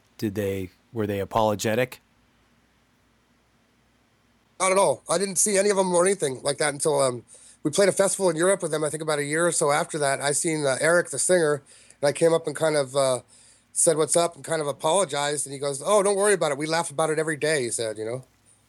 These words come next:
Speaker 2: But, um, it's just funny to read all the comments on the, uh, on the YouTube video, how divided people are, you know. Um, you know, I, I, I, um,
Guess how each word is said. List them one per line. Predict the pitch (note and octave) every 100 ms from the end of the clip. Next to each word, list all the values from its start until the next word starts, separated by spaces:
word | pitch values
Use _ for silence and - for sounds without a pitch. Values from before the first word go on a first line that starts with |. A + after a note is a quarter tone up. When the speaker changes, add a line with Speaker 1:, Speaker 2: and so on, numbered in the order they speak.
| _ _ _ _ _ _ _ _
Speaker 2:
But, | C#3 C3 C#3+
um, | C3+ C3 A#2+ -
it's | -
just | G#3+ -
funny | G#3 G3
to | E3
read | E3+
all | E3
the | D3
comments | E3 E3+ C#3+ B2+ C3+
on | C#3+ C3+
the, | C3 B2+ -
uh, | C3 B2 A2+ - _ C3+
on | C#3
the | C3
YouTube | B2 D3+ D3+ C#3+
video, | C#3+ C3+ B2+ A#2+ A#2+
how | D3
divided | C#3 C3 D3 C#3+
people | - C3 B2+
are, | A#2+ A2+
you | A#2
know. | B2 C3+ _ - _ _ _ _
Um, | A#2+ A#2+ A#2 A2+ - _ -
you |
know, | A#2+ A2 _ _ - _
I, | C#3+ D#3 D#3 C#3 -
I, | C#3 D3+ D3+ C3 C3 _ _ _ - - _ -
I, | D3 D3+ D3
um, | C3 B2+ A#2+ A2+